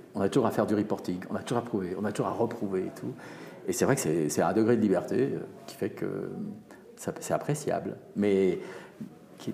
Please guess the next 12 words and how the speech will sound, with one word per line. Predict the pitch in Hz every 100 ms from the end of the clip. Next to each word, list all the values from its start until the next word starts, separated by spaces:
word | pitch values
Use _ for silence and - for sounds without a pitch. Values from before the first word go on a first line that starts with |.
| -
qui, | - 101
qui | - 107
existe | 98 120 - 117
peu | - - 160 165
en | 165 107
entreprise, | 104 - 123 127
sauf | 127
quand | 127 120
on | 110
est |
le | 107
patron. | 104 87 -